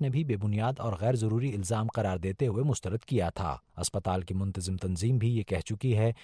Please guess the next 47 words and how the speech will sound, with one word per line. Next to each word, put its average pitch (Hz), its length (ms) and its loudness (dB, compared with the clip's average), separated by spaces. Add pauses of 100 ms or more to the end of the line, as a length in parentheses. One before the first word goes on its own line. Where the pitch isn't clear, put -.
(140)
کہ 120 100 2
بمباری 107 400 4
کے 147 120 2
وقت 127 240 0
اسپتال 113 440 0
میں 135 120 2
صرف 127 280 2 (360)
طبی 143 300 2
عملہ، 110 360 2
مریض 117 480 0
اور 107 100 -2
ان 113 140 2
کے 104 100 -2
تیماردار 92 520 -2
تھے 139 240 2 (220)
اور 117 140 -2
یہاں 127 260 4
کوئی 135 200 2
بھی 156 140 0
شدت 113 380 -4
پسند 113 280 -2
موجود 110 400 -2
نہیں 107 240 4
تھا۔ 92 280 -2 (160)
تنظیم 139 340 2
نے 233 120 -2
اس 151 160 -2
واقعے 117 320 2
کے 123 100 0
بعد 107 200 4 (160)
قندوز 135 340 4
سے 143 120 0
اپنی 131 180 2
سرگرمیاں 110 520 0
سمیٹ 98 420 -2
لی 151 80 2
تھیں 160 200 0 (240)
اور 117 100 -2
اس - 160 -2
بمباری 127 340 2
کی 156 180 -2
آزادانہ 101 480 2
اور 107 180 0
شفاف - 460 0
تحقیقات 107 500 0
کا 107 100 -2
مطالبہ 87 440 0